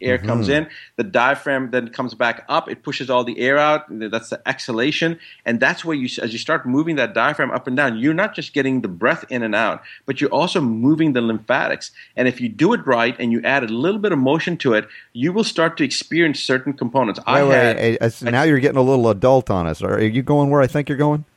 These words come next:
Speaker 1: Well, I, I'll tell you. The, <laughs> I don't know. Where, where do you think I'm going? <laughs>
Speaker 2: Oh, no, never mind. I didn't say anything. It's just me and my brain. Sorry.
Speaker 1: Okay. Well, the ha-, okay. Now I understand where you thought I was going. No, I'm not going there. The
Speaker 2: <laughs>
Speaker 1: point is,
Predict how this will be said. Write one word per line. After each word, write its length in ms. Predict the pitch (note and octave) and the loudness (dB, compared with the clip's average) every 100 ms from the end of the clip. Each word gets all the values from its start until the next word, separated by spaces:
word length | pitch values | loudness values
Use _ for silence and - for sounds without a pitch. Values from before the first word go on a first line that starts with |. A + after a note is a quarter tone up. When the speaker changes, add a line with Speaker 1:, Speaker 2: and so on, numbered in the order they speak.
| _ _ _ C#3+ | _ _ _ 2
Speaker 1:
Well, 400 | D#3+ D#3 - - - | 4 4 0 -18 -6
I, 120 | C#3 C#3+ | -4 0
I'll 100 | D3 | 0
tell 240 | C#3 G3 G3+ | 0 0 2
you. 140 | B2+ | 0
The, 520 | A2 A2 G2 C#3 - - - | 0 -4 -2 -4 -4 -10 -12
<laughs> 160 | - | -4
I 60 | B2 | -2
don't 100 | C#3 | 0
know. 100 | B2+ | 0
Where, 200 | B2 - | 0 -2
where 180 | B2+ C3+ | -4 -4
do 40 | |
you 60 | C3 | -2
think 160 | C#3+ | -2
I'm 80 | G#2 | -2
going? 220 | F#2 D#2+ - | -2 -6 -4
<laughs> 40 | F#3 - - | -4 -2 0
Speaker 2:
Oh, 160 | G3+ E3+ | 0 2
no, 220 | F3 G3 - | 4 4 4
never 300 | D#3+ F#3 G3 | 2 4 4
mind. 260 | E3+ E3 | 4 4
I 60 | D3+ | 4
didn't 200 | F3 F3 | 2 2
say 260 | F3 E3 | 4 6
anything. 360 | E3 C#3+ - G2 | 4 2 0 0
It's 140 | G#2+ | 0
just 220 | F3+ F3+ D#3+ | 0 0 4
me 220 | E3 D#3+ | 4 4
and 100 | C#3+ | 4
my 160 | C#3 | 2
brain. 280 | A#2 G#2+ F#2 | 2 0 0
Sorry. 400 | - B2 G#2+ D#2+ | 2 4 4 2
Speaker 1:
Okay. 260 | D#2+ - F#2 - D#3+ D#3 C#3 | -6 -10 -8 -2 0 0 2
Well, 140 | C#3+ - | 2 0
the 120 | C#3+ C3 | 0 2
ha-, 320 | D3+ - - - C3 | 0 -2 -6 -6 -4
okay. 140 | B2 | -2
Now 200 | B2 C3+ | 0 0
I 40 | |
understand 300 | B2 A2 A2 | -2 -4 -4
where 80 | G#2+ | -4
you 80 | G2+ | -4
thought 200 | A2 G2+ | -2 -2
I 20 | |
was 80 | F#2+ | -2
going. 140 | G2+ G#2+ | -4 0
No, 100 | A2 | 0
I'm 80 | |
not 180 | A2+ A2+ | 2 -2
going 200 | A#2+ A2 | -2 -2
there. 120 | G2 - - - - | -2 -2 0 0 2
The 140 | G#3+ | -2
Speaker 2:
<laughs> 60 | - | 2
Speaker 1:
point 240 | F#3 E3+ | 0 2
is, 220 | D#3 C#3 | 0 -2